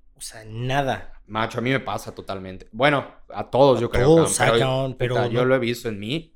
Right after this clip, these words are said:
Speaker 2: cómo cambias tu actitud, cabrón, tu rendimiento, tu forma de pen-, me vuelvo muy negativo, Cam, cuando no duermo
Speaker 1: Sí,
Speaker 2: bien.
Speaker 1: te irritas fácilmente,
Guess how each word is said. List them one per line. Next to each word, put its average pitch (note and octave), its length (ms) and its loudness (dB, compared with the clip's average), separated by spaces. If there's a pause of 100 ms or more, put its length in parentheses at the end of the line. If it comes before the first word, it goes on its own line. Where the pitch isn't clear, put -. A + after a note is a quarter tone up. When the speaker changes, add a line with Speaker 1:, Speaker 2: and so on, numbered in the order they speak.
Speaker 2:
cómo A2+ 300 -6
cambias A2 340 -4
tu A2 80 -10
actitud, G2+ 480 -14
cabrón, G2 320 -6
tu G#2 80 -12
rendimiento, G2 600 -12
tu - 80 -20
forma A2+ 280 -4
de - 60 -8
pen-, G2 180 -10 (380)
me A#2 80 -4
vuelvo C#3 220 6
muy C#3 180 0
negativo, A#2 600 -4
Cam, G#2+ 380 -8 (260)
cuando F#2+ 300 -10
no G2+ 100 -8
duermo G#2 280 -4
Speaker 1:
Sí, F#2 60 -10
Speaker 2:
bien. G2+ 280 -6
Speaker 1:
te C#3 80 -2
irritas B2+ 600 -4
fácilmente, B2+ 1120 -6